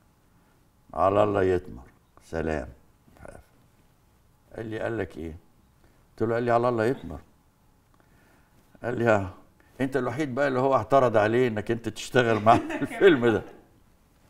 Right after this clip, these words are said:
بيقول لي: "إنك أنت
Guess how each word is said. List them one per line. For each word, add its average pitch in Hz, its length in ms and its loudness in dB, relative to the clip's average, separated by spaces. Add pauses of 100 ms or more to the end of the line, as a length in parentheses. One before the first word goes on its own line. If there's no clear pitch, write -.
(1160)
بيقول 196 220 0
لي: 240 80 -2
"إنك 202 280 -4
أنت 135 720 -4